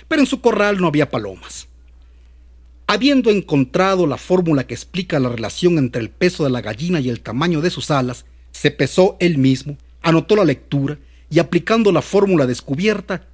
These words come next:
calculó el tamaño de las alas que habría de construirse para poder volar. Apuntó la cifra en su libreta, se frotó las manos y se fue al parque. El problema era ahora el diseño de las alas.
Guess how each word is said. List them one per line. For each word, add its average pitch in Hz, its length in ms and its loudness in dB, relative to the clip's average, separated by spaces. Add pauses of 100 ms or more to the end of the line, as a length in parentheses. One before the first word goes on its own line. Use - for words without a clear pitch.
(120)
calculó 147 640 2
el 175 140 2
tamaño 160 440 2
de 147 80 0
las 135 240 -6
alas 160 320 0
que - 140 -6
habría 143 260 0
de 147 100 -2
construirse 139 680 -4
para 123 260 -6
poder 120 300 -4
volar. 110 420 -8 (960)
Apuntó 135 520 0
la 151 120 2
cifra 160 340 -6
en 117 80 -2
su 120 120 -6
libreta, 165 520 -2 (360)
se 139 200 -2
frotó 131 320 0
las 135 180 -2
manos 170 380 -2 (220)
y 143 80 -4
se 123 120 -2
fue 139 160 -2
al 120 60 -4
parque. - 360 -12 (1600)
El 233 180 4
problema 254 580 4
era 220 180 4
ahora 214 200 4
el 175 100 4
diseño 147 400 0
de 123 80 0
las - 160 -6
alas. - 460 -12